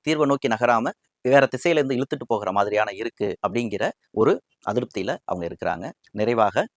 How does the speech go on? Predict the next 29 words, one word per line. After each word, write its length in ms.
புகார் 360
கொடுக்கறது 300
தொடர்பா 340
பல்வேறு 420
சந்தேகங்களும் 640
குழப்பங்களும் 400
பாதிக்கப்பட்ட 500
முதலீட்டாளர்கள் 560
மத்தியில 500
இருக்கு. 340
"நான் 160
புகார் 220
கொடுக்கலாமா, 500
என்கிட்ட 200
இப்படி 200
இருக்கு, 220
இந்த 160
பிரச்சனை 340
இருக்கு, 180
இந்த 60
சிக்கல் 260
இருக்குன்னு" 300
நிறைய 340
கமெண்ட் 180
செக்ஷன்ல 460
வந்திருக்கு. 440
இது 200
தொடர்பா 340
நாம் 240